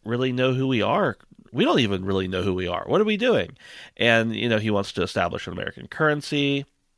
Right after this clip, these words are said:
Gotta have credit to be able to do that. Uh, you gotta have loans to have credit, and gotta pay back our credit that we've already taken out. So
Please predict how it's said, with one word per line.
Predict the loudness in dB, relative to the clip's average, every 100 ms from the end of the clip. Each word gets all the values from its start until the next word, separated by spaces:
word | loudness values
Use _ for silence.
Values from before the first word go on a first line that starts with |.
| _ _ -6
Gotta | 0 2
have | 2 0 -2
credit | 2 2 2
to | -2
be | 0
able | 2 0
to |
do | -2 -4
that. | -2 0 0 -2 -8 -16 -18 -20 -20 -10
Uh, | -6 -6 -6
you | -6
gotta | -2 0 -2 -4 -12
have | -8 -8 -4
loans | 2 6 6 4 -2
to | -6 -10 -12 -12
have | -10 -10 -2
credit, | 2 4 2 0 -14 -20 -20 _ 0
and | 4 4 2 -2 -8 -14 _ _ -6
gotta | -2 -2 -4
pay | -4 -4
back | 0 2 2 4
our | 0
credit | 2 4 4
that | 2
we've | 2
already | 2 2
taken | 0 -2 2
out. | 2 2
So | 0 0